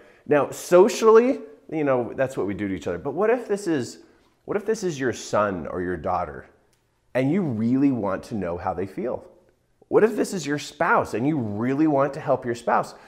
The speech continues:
but they're not telling you the real story? Well, body language exposes how a person really feels.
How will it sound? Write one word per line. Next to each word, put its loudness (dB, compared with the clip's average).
but 2
they're 2
not 2
telling 0
you 0
the -2
real -2
story? -6
Well, 0
body 4
language 2
exposes -2
how -2
a -2
person -6
really -8
feels. -10